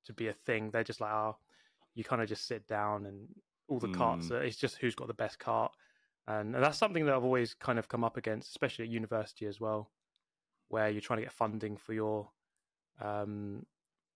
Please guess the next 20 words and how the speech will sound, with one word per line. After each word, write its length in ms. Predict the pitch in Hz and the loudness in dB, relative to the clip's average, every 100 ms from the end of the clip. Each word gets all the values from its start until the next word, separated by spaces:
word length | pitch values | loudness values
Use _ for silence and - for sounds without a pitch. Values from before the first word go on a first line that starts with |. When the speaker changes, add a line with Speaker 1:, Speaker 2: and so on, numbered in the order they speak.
| _ _ _ _ _ _ _ _ | _ _ _ _ _ _ _ _
Speaker 1:
trying 140 | - 127 | -4 -2
to 100 | - | -2
get 100 | - | 2
funding 360 | 131 120 113 | 2 2 -2
for 240 | 110 123 113 | -2 0 0
karting 460 | - 113 - 107 | 2 2 0 -4
within, 440 | 104 110 107 107 120 | -4 -2 -2 -4 -4
within 260 | 123 113 107 | -2 0 0
the 60 | |
university, 560 | 107 107 110 107 - 104 | -2 0 2 0 -2 -4
and 120 | 101 | -4
they 100 | 104 | -6
kind 200 | 101 113 | -4 -6
of 80 | 107 | -4
don't 160 | 117 113 | -6 -6
treat 280 | - 110 - | -6 -6 -6
it 40 | |
as 120 | 101 | -8
a 60 | 107 | -8
sport. 440 | - - 110 107 | -6 0 0 0